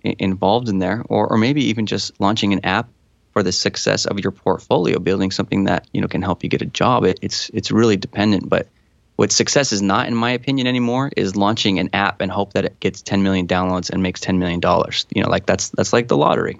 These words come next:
It's, it doesn't happen that much, and, and it's not worth the risk,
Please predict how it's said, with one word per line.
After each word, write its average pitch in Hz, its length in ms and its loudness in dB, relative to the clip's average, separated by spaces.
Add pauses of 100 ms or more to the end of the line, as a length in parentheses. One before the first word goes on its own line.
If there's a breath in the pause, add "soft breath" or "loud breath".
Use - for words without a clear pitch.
It's, - 340 -8
it 101 100 -10
doesn't 104 260 0
happen 120 360 -4
that 98 140 -2
much, 95 420 -2
and, 95 360 -2
and 95 260 0
it's - 200 -4
not 107 260 2
worth 113 320 2 (560 soft breath)
the 95 100 4
risk, 95 600 0